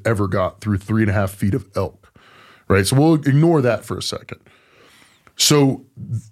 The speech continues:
there is tissue when that bullet hits at twenty-eight hundred feet per second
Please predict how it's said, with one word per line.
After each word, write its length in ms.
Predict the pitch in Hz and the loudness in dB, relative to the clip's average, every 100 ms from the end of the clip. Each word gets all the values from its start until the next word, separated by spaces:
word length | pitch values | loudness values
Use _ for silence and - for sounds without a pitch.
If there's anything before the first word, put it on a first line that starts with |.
| _ | _
there 400 | 127 127 165 202 | 0 2 2 2
is 220 | 185 - | 0 0
tissue 500 | - 175 180 - 107 | -2 -2 -2 -2 0
when 140 | 101 | 0
that 240 | 107 117 - | 0 -2 0
bullet 360 | 120 120 110 - _ _ | 0 0 -2 -8 _ _
hits 500 | - - 117 92 - - | -18 -4 -4 -2 -8 -6
at 280 | 98 98 _ _ | -6 -6 _ _
twenty-eight 460 | - 120 120 117 | -4 -2 2 2
hundred 220 | 117 113 107 | 2 0 -2
feet 220 | 113 98 | -4 -4
per 100 | 104 | -6
second 440 | - 98 95 - | -4 -4 -6 -12